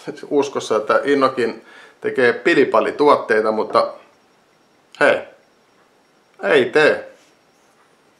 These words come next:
Tää on, tää on todella simpsakka ja näpsäkkä ja laadukas laitos ennen kaikkea. Tota, mennään tonne pöydän pintaan ja katsotaan,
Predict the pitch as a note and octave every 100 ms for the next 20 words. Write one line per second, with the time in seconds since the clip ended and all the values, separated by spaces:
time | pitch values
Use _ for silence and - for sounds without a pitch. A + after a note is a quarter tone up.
0 | _ _ _ - E3+ D#3+ B2+ - - _
1 | _ _ _ - F3 D3 F3+ D#3 A#2+ -
2 | - - - D3 B2+ B2 - - F#2+ -
3 | - _ _ _ _ _ _ _ _ _
4 | _ - _ A#2+ B2 - - - E2+ E2+
5 | - _ _ _ _ A2 B2+ E3+ D3+ A#2
6 | G2 F#2+ - _ _ _ _ - - _
7 | B2+ B2+ B2 G#2+ - A#2+ A#2 G#2+ D#2 -
8 | - G2 - _ _ - - - - _
9 | _ _ _ - D#3 F3 E3 - - _
10 | _ - - _ _ _ _ _ _ _
11 | - - _ - - _ - F3 A3+ A3
12 | A3 G#3+ G#3 - G3 F#3 E3+ - E3 D3+
13 | C3+ C3 C#3+ C#3+ B2+ A#2 -